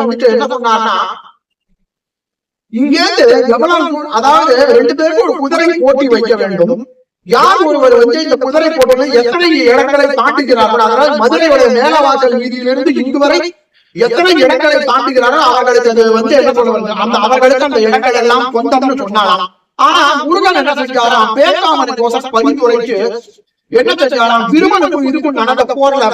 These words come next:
பேக்காமனோட குதிரை இருக்குது, அந்த பேக்காமனோட குதிரையோட கால் நொண்டி ஆயிடுச்சு, அடி-, தண்டத்தினால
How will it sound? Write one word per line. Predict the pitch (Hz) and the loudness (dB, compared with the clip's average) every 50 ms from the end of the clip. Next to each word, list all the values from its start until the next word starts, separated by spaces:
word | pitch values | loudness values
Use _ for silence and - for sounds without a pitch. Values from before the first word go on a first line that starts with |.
| 220 214 | 0 2
பேக்காமனோட | 277 330 285 330 349 339 294 262 247 233 220 208 202 190 190 190 185 - _ _ _ _ - | 2 2 2 0 -2 -2 -2 -2 -2 -4 -2 -2 -2 -2 -2 -4 -8 -12 _ _ _ _ -2
குதிரை | 277 285 - 320 294 247 | 0 0 2 2 2 0
இருக்குது, | 202 240 226 247 240 | 0 0 0 0 -2
அந்த | 226 214 226 | -2 -2 0
பேக்காமனோட | 269 311 349 311 359 381 330 302 269 240 226 220 - | 0 0 0 0 -2 -2 -2 -2 -2 -4 -4 -6 -4
குதிரையோட | 262 262 294 285 277 233 277 240 226 - | -2 0 0 2 0 0 -2 -2 -2 -2
கால் | 262 285 294 294 254 226 | -2 0 -2 -2 -2 -2
நொண்டி | 226 262 302 302 262 | 0 2 2 4 4
ஆயிடுச்சு, | 208 196 185 180 180 190 190 196 202 | 2 2 0 -2 -4 -6 -6 -4 -4
அடி-, | 190 190 190 - - - 175 214 | -4 -6 -8 -12 -14 -8 -4 -2
தண்டத்தினால | 226 - - 302 285 311 240 233 240 233 | -2 0 -2 -2 -2 0 0 0 2 2